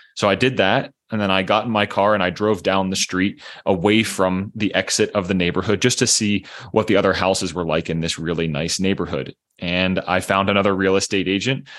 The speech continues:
with her sign in the yard and called her and said, "Do you want drone photos?" Uh, and the rest is kind of history. Uh, she was the largest real estate agent in Pennsylvania at the time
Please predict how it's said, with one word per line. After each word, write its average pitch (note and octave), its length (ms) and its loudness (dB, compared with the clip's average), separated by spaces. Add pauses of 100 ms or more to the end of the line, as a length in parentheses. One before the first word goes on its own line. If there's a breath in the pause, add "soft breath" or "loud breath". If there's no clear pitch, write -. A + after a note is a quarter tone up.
(180 loud breath)
with G#2 100 0
her G2 140 0
sign G2 280 2
in G2+ 100 2
the G2+ 60 2
yard G2 560 0
and F#2 240 -2
called F#2 340 2
her G#2+ 200 2
and F#2 160 -2
said, F2+ 320 0 (300 loud breath)
"Do G#2+ 100 0
you G2+ 140 2
want F#2+ 240 0
drone A#2+ 300 2
photos?" D#2 580 -2 (480 loud breath)
Uh, F#2 180 -2
and G2+ 140 2
the G2+ 100 4
rest A#2+ 340 2
is A#2 140 2
kind A#2+ 400 0
of G#2+ 80 -2
history. G2+ 640 -2
Uh, F#2+ 320 0
she - 420 0
was G#2+ 180 2
the G2 80 2
largest G2 340 2
real G2 180 0
estate F#2+ 340 0
agent F#2+ 360 0 (100)
in G2 220 2
Pennsylvania F#2+ 640 0
at F#2+ 240 0
the - 80 -4
time A2+ 440 2